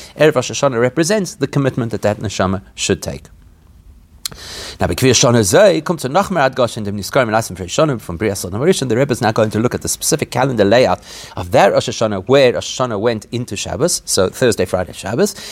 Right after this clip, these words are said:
and, and illustrate how that brings a very, very unique component to the story, because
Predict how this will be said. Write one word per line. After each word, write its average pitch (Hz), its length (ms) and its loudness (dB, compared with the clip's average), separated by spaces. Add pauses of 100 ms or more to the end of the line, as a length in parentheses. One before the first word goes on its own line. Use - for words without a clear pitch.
(180)
and, 123 400 2
and 131 180 2
illustrate 165 640 2 (220)
how 131 160 2
that 156 180 4
brings 139 200 2
a 117 60 6
very, 139 680 4
very 139 300 2
unique 117 540 -4
component 147 520 -2
to 104 60 -8
the - 80 -10
story, 156 400 4
because 156 560 2